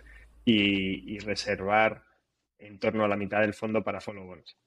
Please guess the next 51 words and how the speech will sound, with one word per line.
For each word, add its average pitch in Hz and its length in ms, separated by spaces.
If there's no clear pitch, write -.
¿vale? 104 200
En 117 60
números 113 320
gordos 113 540
es - 140
un 98 80
poco 92 200
así, - 240
¿no? 107 240
A 104 80
nosotros 117 320
nos 127 180
gusta 131 220
incluso 113 300
reservar 104 380
un 113 100
poquito 110 320
más 113 220
para 110 180
follow-ons, 123 540
pero, 95 420
y 104 140
es 104 80
lo 107 80
que 107 60
hemos 107 180
hecho 107 200
con 104 140
los 101 100
vehículos 104 380
de 104 160
pre-seed 104 420
y 101 100
seed, 147 240
pero, 98 840
pero 101 160
en 104 80
este - 320
que 90 140
probablemente 98 540
no 98 120
tenga 95 200
tanto 90 220
sentido 101 380
y, 95 340
y - 20
nos 92 160
quedemos 90 300
en 85 60
la 85 60
mitad. 85 220